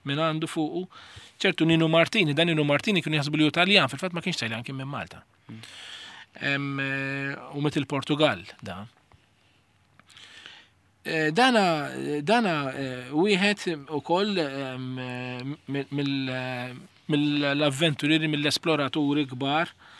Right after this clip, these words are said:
Speaker 1: eh, fl-Afrika, eh, kien fiż-Zanzibar, kien fil-Kenja, kien fit-Tanganika u fl-Uganda. U, ehm, eh, kien mitħla ta' dan nies u il-, il-,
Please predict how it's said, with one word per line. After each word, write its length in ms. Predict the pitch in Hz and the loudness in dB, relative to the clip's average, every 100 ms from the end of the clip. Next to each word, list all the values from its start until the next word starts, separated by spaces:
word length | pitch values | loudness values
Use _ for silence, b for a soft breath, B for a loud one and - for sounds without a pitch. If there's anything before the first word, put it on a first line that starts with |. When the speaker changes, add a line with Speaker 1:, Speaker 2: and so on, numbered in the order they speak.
| B B B B | B B B B
Speaker 1:
eh, 140 | 120 127 | -10 -4
fl-Afrika, 840 | 170 165 - 135 123 143 170 185 - B B B B B - | 0 0 0 -8 -4 -4 -4 -6 -16 B B B B B -12
eh, 420 | - 135 135 131 | -6 -4 -4 -4
kien 200 | - 143 | -2 -2
fiż-Zanzibar, 1080 | - 127 120 151 139 123 120 131 143 151 143 | -2 -8 -4 -4 -2 -4 -4 -2 2 0 0
kien 180 | 151 | -6
fil-Kenja, 840 | 123 131 117 - 151 139 139 143 143 | -6 -10 -8 -4 -4 -2 -6 -8 -6
kien 160 | 151 | -6
fit-Tanganika 1000 | - 135 139 127 113 127 139 127 147 160 156 _ _ | -6 -10 -10 -8 -8 -6 -8 -8 -6 -8 -10 _ _
u 60 | - | -14
fl-Uganda. 720 | - 127 123 147 139 143 156 165 B B B B B B _ _ - | -8 -6 -4 -4 -4 -4 -6 -8 B B B B B B _ _ 0
U, 320 | 254 277 294 - _ _ _ - | 4 4 2 -2 _ _ _ -4
ehm, 520 | 160 160 156 160 156 | 0 0 0 0 0
eh, 380 | 151 151 147 151 151 _ 226 214 - _ - | 0 0 -2 -4 -8 _ -18 -18 -18 _ -2
kien 240 | - 202 | 4 6
mitħla 340 | 190 254 - 165 | 6 4 2 2
ta' 100 | 139 | 2
dan 260 | 131 131 165 | 2 0 2
nies 320 | 214 175 - | 2 2 0
u 280 | 156 135 131 | -2 -2 -4
il-, 400 | 139 170 170 165 | -6 -8 -8 -8
il-, 300 | - 175 | -8 -8